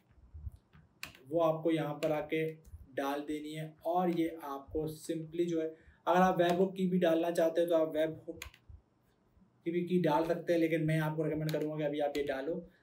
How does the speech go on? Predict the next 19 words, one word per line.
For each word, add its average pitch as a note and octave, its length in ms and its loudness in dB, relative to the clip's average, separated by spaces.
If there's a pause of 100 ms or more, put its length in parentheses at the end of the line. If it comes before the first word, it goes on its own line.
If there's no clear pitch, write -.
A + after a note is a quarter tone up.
(220)
तो F3+ 180 6
आप D3 160 0
ये D#3+ 80 0
enter D#3 240 0
करो, E3 160 2
तो E3 80 2
आपको E3 200 0
simply D#3+ 340 -4
ये E3 160 2
चीज़ E3 240 -4
कर D#3+ 160 0
देनी E3+ 280 -4
है E3+ 120 -6
और D3+ 240 -6
यहाँ C#3+ 220 -4
पर D3+ 160 -2
आपको D#3+ 540 -4 (500)
save D3+ 300 -4
changes D3+ 500 -6